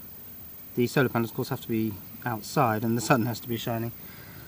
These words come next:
So, uh, the conditions need to be right.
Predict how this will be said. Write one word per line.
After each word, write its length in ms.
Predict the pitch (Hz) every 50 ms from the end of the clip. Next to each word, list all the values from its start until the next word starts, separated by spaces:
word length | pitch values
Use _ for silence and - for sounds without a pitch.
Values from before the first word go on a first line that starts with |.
| - - - - - -
So, 500 | - - - 131 127 123 123 127 131 131
uh, 320 | 131 127 127 127 127 131 123 - - - - - - - - - - - - - - - - - - -
the 120 | 131 127
conditions 540 | - - 147 127 143 131 - 127 113 107 -
need 160 | 127 120 113 -
to 80 | -
be 120 | - 131 120
right. 240 | 120 113 107 107